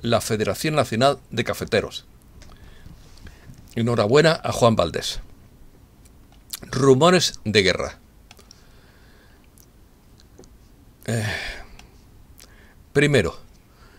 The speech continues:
esto que lo estoy corrigiendo, la cuestión de las Malvinas se globaliza. Guillermo Carmona, secretario de Estado de Malvinas, Antártida y el Atlántico Sur,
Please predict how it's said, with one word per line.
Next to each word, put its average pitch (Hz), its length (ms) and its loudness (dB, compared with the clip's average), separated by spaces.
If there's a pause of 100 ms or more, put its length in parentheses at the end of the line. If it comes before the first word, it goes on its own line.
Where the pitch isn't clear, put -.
(540)
esto - 320 -12
que - 80 -18
lo - 100 -14
estoy 104 300 -6
corrigiendo, 90 760 -2 (1300)
la 143 260 0
cuestión 208 460 2
de 131 100 4
las 110 220 2
Malvinas 120 560 -2 (100)
se - 220 0
globaliza. 92 600 -2 (1600)
Guillermo 135 640 4
Carmona, 143 540 0 (320)
secretario 113 640 0
de 127 80 2
Estado 131 420 2 (140)
de 143 160 0
Malvinas, 101 540 -2
Antártida 92 600 0
y 90 80 -2
el 92 80 -2
Atlántico 120 720 -4
Sur, 143 280 -4